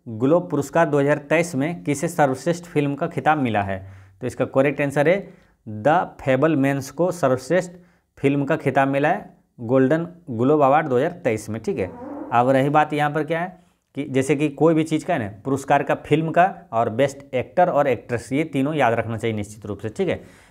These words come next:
तो यहाँ जैसे गोल्डन ग्लोबल पुरस्कार मिला है सर्वश्रेष्ठ फिल्म का द फेबलमैन्स को, और सर्वश्रेष्ठ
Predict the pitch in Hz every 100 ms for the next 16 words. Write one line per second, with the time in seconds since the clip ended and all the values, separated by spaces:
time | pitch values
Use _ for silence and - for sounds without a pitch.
0 | - 131 131 143 135 147 135 135 151 135
1 | 143 156 - - 143 156 151 143 135 151
2 | 147 143 143 143 170 190 - _ _ _
3 | _ _ _ - - 139 131 170 165 -
4 | 151 151 151 196 240 - _ - 110 107
5 | 185 - - 143 147 160 160 139 - -
6 | - 117 113 143 123 - 175 175